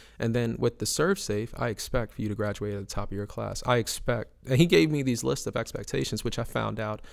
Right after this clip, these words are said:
um, weren't realistic. Um, you know, so in my head, I'm like, "All right, fine, we'll make it happen." And, um, and so we, a friend of mine and I, we went to the corporate manager class around the same time. And, uh, before I knew it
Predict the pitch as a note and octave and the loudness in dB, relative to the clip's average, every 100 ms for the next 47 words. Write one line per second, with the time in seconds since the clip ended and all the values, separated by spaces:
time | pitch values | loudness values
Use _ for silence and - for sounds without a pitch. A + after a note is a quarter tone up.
0 | - - - - - A2+ A2 - B2 C3 | -20 -20 -20 -6 -2 -2 -2 2 6 6
1 | B2 B2+ A#2 A2 C#3+ - A2+ - - - | 4 2 2 4 4 4 -2 -8 -20 -20
2 | _ - - - - A#2 A2+ A2 A2 - | _ -20 -20 -12 -2 2 2 0 -2 -8
3 | - - - - - - - - - - | -12 -14 -20 -20 -20 -20 -20 -20 -20 -20
4 | - _ - - C#3+ B2 A#2 C3 A#2 C3+ | -20 _ -14 -2 4 6 8 8 8 10
5 | D#3+ B2 B2 A2+ A2+ F3 D#3+ - - - | 10 8 6 4 4 4 2 -4 -20 4
6 | D3+ G3 G#2 - - - - - - A#2 | 6 6 4 -4 -14 -20 -20 -20 -6 0
7 | A#2+ A#2+ A#2+ D3+ G#3+ - - - _ _ | 2 4 4 2 0 -6 -8 -18 _ _
8 | - - - - C3 A#2+ A#2 B2+ B2 B2+ | -20 -20 -20 -4 0 2 2 4 4 2
9 | - C3 A#2 A#2+ A#2+ - - B2 - C3+ | 0 0 2 2 2 0 -2 0 4 4
10 | C3+ B2+ B2+ B2 A#2+ A#2 A#2+ A#2+ A#2 B2+ | 6 4 4 2 2 2 2 0 -2 0
11 | A#2 A2+ A2+ A2 - A2+ A2+ A#2 A2+ G#2+ | 0 0 0 0 0 0 0 0 -2 -2
12 | - A2+ A2+ A#2+ A2+ A#2 - - - - | -2 -2 0 0 0 0 -4 -14 -18 -18
13 | - - - - B2 A2+ A2+ - B2+ A#2+ | -20 -20 -12 -2 2 2 2 0 -2 0
14 | C#3 B2+ A2+ A#2+ D#3+ C#3+ A#2 | 4 6 6 4 4 4 6